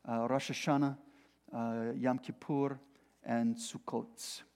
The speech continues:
All three of those things, which are very, very important in the, in the cycle of events that God has for us. And then it'll lead us into Thanksgiving issues. I want us to, to have you turn, please,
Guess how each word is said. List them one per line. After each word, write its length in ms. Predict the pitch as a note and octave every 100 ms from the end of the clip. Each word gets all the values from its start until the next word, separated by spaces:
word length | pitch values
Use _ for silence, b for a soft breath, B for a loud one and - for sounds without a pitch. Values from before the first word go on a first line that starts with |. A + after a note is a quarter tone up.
| -
All 160 | B2 B2
three 240 | - B2+
of 120 | B2 A2+
those 180 | A2+ -
things, 220 | A#2+ A2
which 200 | A2 A2+
are 60 | A#2+
very, 300 | G#2+ B2+ C#3
very 240 | B2+ B2+
important 580 | A#2+ A2+ B2+ A#2+ A#2 A#2
in 160 | A#2+ A2+
the, 260 | G#2+ G#2+ B2 D3 - B2
in 200 | A2+ G#2+
the 180 | A2 F#3 A3+ A3 _ _ _ _ _ _ _ -
cycle 680 | - D3+ C#3+ C#3 A2 A2 b b b
of 100 | B2
events 400 | A#2+ A#2 A#2+ A#2+
that 120 | - B2
God 240 | A#2 A#2
has 280 | A#2+ A2+ -
for 360 | - B2 A2
us. 280 | A#2 A#2 - b b b b -
And 160 | A2+
then 100 | A#2
it'll 160 | A2+ A2+
lead 160 | A2+
us 160 | G#2+ -
into 220 | A2 -
Thanksgiving 680 | A#2 A#2 - A#2+ A2+ A2 - -
issues. 560 | A#2 - A2+ C#3+ - - B B E3
I 60 | F3
want 140 | B3
us 100 | B3+
to, 100 | -
to 420 | D#3+ - - C3+ B2+
have 200 | D3 F#3
you 60 | D#3+
turn, 280 | - G3 F3+
please, 340 | - C3+